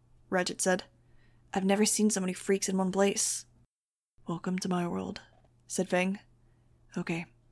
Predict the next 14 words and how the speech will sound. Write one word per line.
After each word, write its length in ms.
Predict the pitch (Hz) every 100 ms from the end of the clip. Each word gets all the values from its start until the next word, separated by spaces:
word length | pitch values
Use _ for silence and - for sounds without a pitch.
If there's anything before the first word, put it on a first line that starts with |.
| _ -
we 60 | 175
need 120 | 175
more 180 | 175 175
info. 400 | 180 185 - 180 _ _ _ _ _ -
Like, 240 | 170 165 -
when 140 | 185 180
all 100 | 180
this 180 | 175 185
is 100 | -
supposed 260 | 190 -
to 60 | 175
happen, 300 | 175 214 202
for 120 | 208
instance." 560 | 202 - 220 226 -